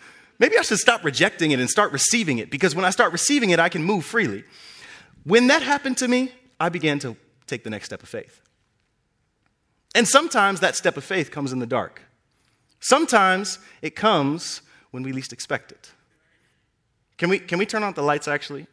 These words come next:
I wanna do this little illustration. Okay. Y'all aren't gonna be able to see me. Hopefully you can't. Great. Praise the Lord. This is perfect. So I've got some candles here that I'm gonna light. And I can, wow,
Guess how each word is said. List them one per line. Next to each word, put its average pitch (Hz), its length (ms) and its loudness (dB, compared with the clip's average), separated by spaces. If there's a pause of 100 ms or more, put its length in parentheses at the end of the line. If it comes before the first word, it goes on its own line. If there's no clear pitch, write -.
I 127 80 -4
wanna 143 160 0
do 131 120 -8
this 120 160 -8
little 113 220 -6
illustration. 104 560 -8 (1120)
Okay. 98 260 -12 (1500)
Y'all 117 160 -4
aren't 139 100 -2
gonna 123 140 -6
be 120 100 -8
able 110 120 -8
to 98 60 -10
see 117 140 -12
me. 95 80 -12
Hopefully 110 300 -10
you 95 60 -14
can't. 92 260 -16 (260)
Great. 87 220 -12 (220)
Praise 92 180 -10
the 85 80 -18
Lord. 76 140 -18
This 80 100 -18
is - 60 -14
perfect. - 420 -20 (2000)
So 104 340 -8 (400)
I've 151 140 -4
got 143 180 -4
some 110 160 -12
candles 123 460 -10
here 95 160 -16
that 92 100 -16
I'm 92 140 -16
gonna 90 160 -16
light. 87 260 -16 (600)
And 117 120 -6
I 160 60 -4
can, 101 180 -14
wow, 113 280 -12